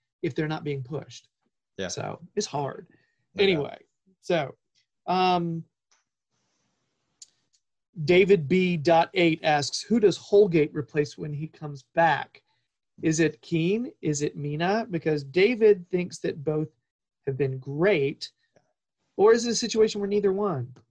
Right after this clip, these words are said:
Speaker 1: gets replaced?
Speaker 2: That's a tough one. Um, I definitely don't think it's Michael Keane. Um, I think he has really staked his claim as one of those players that's, whose name is first on the team sheet.
Speaker 1: Mm-hmm.
Speaker 2: Um,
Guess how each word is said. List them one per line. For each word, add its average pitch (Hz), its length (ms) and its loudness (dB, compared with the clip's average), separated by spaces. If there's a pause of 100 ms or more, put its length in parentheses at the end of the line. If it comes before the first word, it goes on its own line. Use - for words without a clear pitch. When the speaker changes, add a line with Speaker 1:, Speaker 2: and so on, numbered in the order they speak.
(160)
Speaker 1:
gets 139 180 -12
replaced? - 540 -12 (800)
Speaker 2:
That's 180 180 2
a 175 80 -12
tough 165 260 0
one. 160 360 0
Um, 117 440 -2 (260)
I 135 100 4
definitely 139 260 0
don't 117 160 -4
think 120 140 -6
it's 107 120 -10
Michael 104 220 -4
Keane. 110 380 -8 (180)
Um, 98 440 -8
I 104 120 -8
think 113 260 -14
he 110 640 -8
has 95 320 -8
really 101 280 -10
staked - 320 -8
his 101 120 -14
claim 98 360 -10
as - 340 -14 (800)
one 113 200 -6
of 107 80 -12
those 104 200 -6
players 104 300 -8
that's, - 200 -20
whose 104 400 -16
name 104 260 -10
is 95 120 -18
first 101 280 -14
on 98 60 -16
the 95 80 -14
team 104 240 -18
sheet. 107 320 -14 (640)
Speaker 1:
Mm-hmm. 156 80 -10
Speaker 2:
Um, 98 180 0